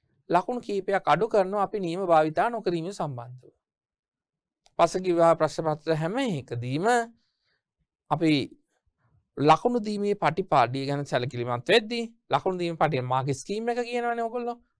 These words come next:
මේ මාක් ස්කීම් එකේදී මේ නියම දකුණු පසින් සඳහන් කරාට භාවිතා කරන නියම භාවිතා කරාට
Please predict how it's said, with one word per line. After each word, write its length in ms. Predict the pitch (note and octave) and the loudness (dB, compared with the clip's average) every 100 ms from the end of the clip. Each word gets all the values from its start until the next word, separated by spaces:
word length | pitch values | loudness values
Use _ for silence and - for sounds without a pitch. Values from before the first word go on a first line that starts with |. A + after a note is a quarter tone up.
| - | -6
මේ 80 | E3 | 2
මාක් 260 | E3 G3+ G#3 | 4 4 0
ස්කීම් 380 | - - C#3 | -8 -6 -6
එකේදී 420 | B2 C3 D3 E3+ F3 _ _ | -6 -2 -2 -2 -4 _ _
මේ 160 | - G#3 | -4 -2
නියම 320 | F#3+ G#3 A#3+ B3+ | 0 0 0 2
දකුණු 400 | E3+ D3+ G#3 G#3+ | 2 0 -2 -2
පසින් 300 | F3 - F#3+ | -2 -2 -2
සඳහන් 420 | F3 D#3 F3 E3+ | -2 0 0 0
කරාට 260 | E3+ E3 E3+ | 2 2 4
භාවිතා 480 | C#3+ C#3+ D3 C#3+ C#3+ | 4 4 2 0 0
කරන 160 | D3 C#3 | -4 -6
නියම 280 | C#3 G3+ A#3+ | -6 -4 -2
භාවිතා 500 | F#3+ C#3 C3 B2 B2 | 2 2 0 -4 -6
කරාට 400 | A#2 C#3 F#3 F3 | -2 2 2 2